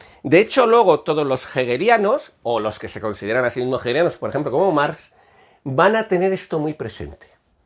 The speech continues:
La historia. ¿Cuál es el problema de la historia que se le presenta a Hegel? El problema de la historia que se le presenta a Hegel es el siguiente. Situémonos históricamente, contextualmente.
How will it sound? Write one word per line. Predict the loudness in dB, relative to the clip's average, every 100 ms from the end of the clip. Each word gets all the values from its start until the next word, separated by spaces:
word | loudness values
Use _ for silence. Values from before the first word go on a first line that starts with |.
| _ _ _ _ 0
La | 2 2
historia. | -2 -8 -8 -8 -20 _ _ -20 _
¿Cuál | 2 4 4
es | 4
el | 2 0
problema | 2 6 6 6 4 4 4 0
de | 0
la | 0 -2
historia | -4 -6 -4 -2 -4 -4
que | -8
se | -6
le | -4 -4
presenta | -4 -6 -4 -4 -4 -2 -2
a |
Hegel? | -2 -8 -8 -10 -20 _ _ _ _ _ _ -2
El | 0
problema | 2 4 6 6
de |
la | 4
historia | 2 -2 -2 -2
que |
se | -4 -6
le | -8
presenta | -4 -2 -2
a |
Hegel | -4 -4 -4
es | -4
el | -6
siguiente. | -8 -14 -16 -20 -20 _ _ _ -20 -20 -20 -4
Situémonos | -2 4 4 4 2 2 2 0 -8
históricamente, | -4 -2 0 2 2 2 0 -4 -6 _
contextualmente. | -2 -2 -4 -6 -2 0 2 0 -2 -2 -6 -8